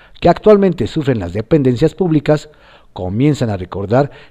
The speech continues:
que cuando López Obrador fue jefe de gobierno, implementó en diciembre de dos mil tres una ley de austeridad.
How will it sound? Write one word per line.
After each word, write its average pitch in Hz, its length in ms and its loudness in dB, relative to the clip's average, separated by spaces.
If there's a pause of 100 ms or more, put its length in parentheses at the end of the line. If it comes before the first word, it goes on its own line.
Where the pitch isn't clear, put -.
que 190 100 2
cuando 208 260 4
López 247 300 4
Obrador 220 340 6
fue 165 200 2
jefe 117 280 -4
de 135 100 2
gobierno, 156 560 2 (720)
implementó 135 1000 2
en 104 180 -2
diciembre 113 560 0
de 85 80 -10
dos 85 220 -12
mil 151 200 -2
tres 151 280 2 (300)
una 185 380 4
ley 123 180 2
de 143 100 4
austeridad. 147 480 0